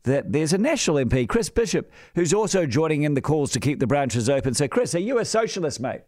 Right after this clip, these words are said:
<laughs> And then, of course, we also have the reports this week that David Parker is considering telling the super fund to invest its forty billion dollars in early-stage companies.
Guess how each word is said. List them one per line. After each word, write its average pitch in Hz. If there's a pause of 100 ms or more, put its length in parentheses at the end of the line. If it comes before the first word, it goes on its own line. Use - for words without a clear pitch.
(760)
<laughs> 131 (1300)
And 175
then, 247
of 247
course, 175
we 170
also 202
have 170
the 156
reports 135
this 117
week 104
that 120
David 202
Parker 170 (1400)
is 110
considering 190
telling 185
the 156
super 160
fund 160
to 135
invest 139
its 127
forty 156
billion 135
dollars 139 (340)
in 156 (220)
early-stage 175 (220)
companies. 104